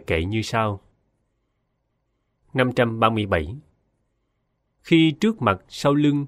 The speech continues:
không có một người nào, như vậy an lạc lớn, sống một mình trong rừng.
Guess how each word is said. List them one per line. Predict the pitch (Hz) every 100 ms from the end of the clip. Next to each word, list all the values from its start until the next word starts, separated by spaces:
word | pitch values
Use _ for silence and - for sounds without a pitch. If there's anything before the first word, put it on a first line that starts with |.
| - _ _ _ _
không | - 180 170
có | 190
một | 123 95 -
người | 101 92
nào, | 90 85 85 78 _ _ _ _
như | 165 175
vậy | - 92 87 110
an | - 139 120
lạc | 87 -
lớn, | 123 120 180 208 _ _ _ _ _
sống | - 151 190 147
một | 92 -
mình | 95 78 -
trong | 127
rừng. | 104 87